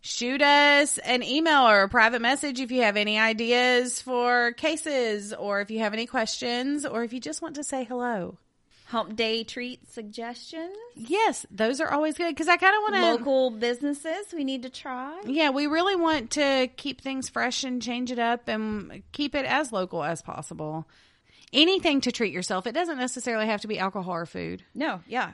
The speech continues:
Speaker 2: anything.
Speaker 1: If there's
Speaker 2: Uh,
Speaker 1: anything we
Speaker 2: spa
Speaker 1: can do.
Speaker 2: stuff, whatever.
Speaker 1: Because, yeah, if you
Speaker 2: Whatever.
Speaker 1: sug-,
Speaker 2: Sorry.
Speaker 1: no, it's okay. If you suggest something that is not an alcoholic beverage, we're gonna get our own anyway.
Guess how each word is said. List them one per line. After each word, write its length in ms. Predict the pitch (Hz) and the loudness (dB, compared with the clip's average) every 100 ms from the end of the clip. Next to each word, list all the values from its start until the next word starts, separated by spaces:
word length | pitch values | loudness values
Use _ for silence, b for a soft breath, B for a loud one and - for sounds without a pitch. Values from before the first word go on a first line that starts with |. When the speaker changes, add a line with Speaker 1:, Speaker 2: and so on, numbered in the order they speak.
| - | -6
Speaker 2:
anything. 420 | 233 285 202 151 | -2 -2 -2 -6
Speaker 1:
If 140 | 165 214 | -6 0
there's 140 | 247 | 2
Speaker 2:
Uh, 60 | 190 | 4
Speaker 1:
anything 320 | 269 285 277 | 2 2 2
we 60 | 269 | 2
Speaker 2:
spa 80 | |
Speaker 1:
can 80 | 262 | 2
do. 60 | 240 | 2
Speaker 2:
stuff, 300 | 202 - 202 | 2 0 -4
whatever. 560 | 233 269 294 233 180 185 _ - | -4 -2 -2 -4 -6 -10 _ -6
Speaker 1:
Because, 400 | 233 240 240 - | 2 4 4 2
yeah, 280 | 277 254 165 | 4 6 4
if 280 | - 214 - | 0 -4 2
you 80 | |
Speaker 2:
Whatever. 680 | 254 254 269 285 285 302 294 - | 4 6 6 6 2 0 -2 -6
Speaker 1:
sug-, 200 | - - | -14 -2
Speaker 2:
Sorry. 240 | 302 226 180 | 0 0 -4
Speaker 1:
no, 260 | - 214 262 | -10 -4 -2
it's 140 | 247 | 0
okay. 260 | 262 233 202 | 0 0 0
If 120 | 220 | 0
you 80 | 294 | -2
suggest 440 | 294 262 254 285 | -2 -2 0 0
something 360 | - 302 320 302 | 0 -4 -2 -2
that 140 | 269 | -2
is 180 | 196 214 | -2 -4
not 600 | 214 196 196 214 269 - - _ _ _ _ | -4 0 2 2 2 -4 -20 _ _ _ _
an 60 | 262 | -2
alcoholic 440 | 269 277 294 294 | -2 0 -2 0
beverage, 380 | 294 302 311 285 | -2 -2 -2 -4
we're 100 | 349 | -8
gonna 180 | 403 359 | -6 -6
get 120 | 302 | -4
our 140 | 277 | -4
own 140 | 277 269 | -4 -4
anyway. 400 | 302 330 302 | -4 -6 -8